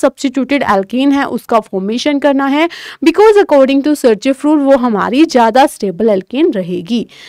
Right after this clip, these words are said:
ठीक है, तो सिंपल मैकेनिज्म है। यहाँ पे प्रोडक्ट हमारा क्या बन जाएगा? सीएच टू डबल बॉन्ड सीएच टू। अब ये पॉइंट्स भी हम समझ सकते हैं कि पहली बात तो more substituted alkene हमें बनानी है, वो ज़्यादा स्टेबल रहेगी।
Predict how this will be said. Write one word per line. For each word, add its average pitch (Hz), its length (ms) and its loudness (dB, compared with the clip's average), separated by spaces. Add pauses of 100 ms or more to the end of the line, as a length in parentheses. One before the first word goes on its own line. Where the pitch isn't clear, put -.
(100)
ठीक 285 220 -2
है, 403 120 4 (1300)
तो 294 80 4
सिंपल 294 360 4
मैकेनिज्म 294 560 2
है। 320 180 4
यहाँ 254 260 2
पे 285 120 2
प्रोडक्ट 269 340 0
हमारा 262 260 2
क्या 262 200 2
बन 294 160 2
जाएगा? 294 460 4 (300)
सीएच 294 720 0
टू 330 160 4
डबल 185 320 0
बॉन्ड 262 280 0
सीएच - 500 -8
टू। 202 80 -2
अब 294 220 2
ये 359 140 6
पॉइंट्स 311 420 0
भी 320 100 4
हम 302 180 2
समझ 247 280 -2
सकते 240 320 -6
हैं 247 240 -2 (340)
कि 302 120 4
पहली 294 300 2
बात 285 240 2
तो 311 80 4
more 262 220 4
substituted 269 600 0
alkene 247 400 2
हमें 262 220 0
बनानी 220 420 0
है, 370 120 4
वो 302 140 4
ज़्यादा 208 300 2
स्टेबल 247 340 0
रहेगी। 247 440 0